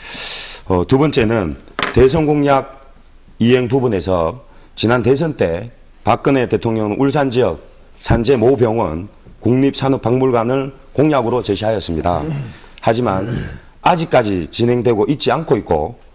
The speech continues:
울산 시민들은 박 대통령을 많이 지지했지만 현 정부는 약속을 지키지 않고 있습니다.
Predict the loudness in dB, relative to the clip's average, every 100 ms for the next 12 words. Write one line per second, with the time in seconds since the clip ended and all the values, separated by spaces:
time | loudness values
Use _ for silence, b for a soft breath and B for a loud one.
0 | -20 -4 -2 0 0 0 -2 2 2 2
1 | -2 -10 -6 -2 0 0 0 -2 -2 -4
2 | -4 -2 -2 -2 -2 -2 -2 0 0 -2
3 | -10 -18 b b b 0 2 2 0 0
4 | 0 -2 -8 b b -2 0 0 0 -2
5 | -4 -2 -2 -4 -2 -2 -2 -2 -2 -2
6 | -4 0 -2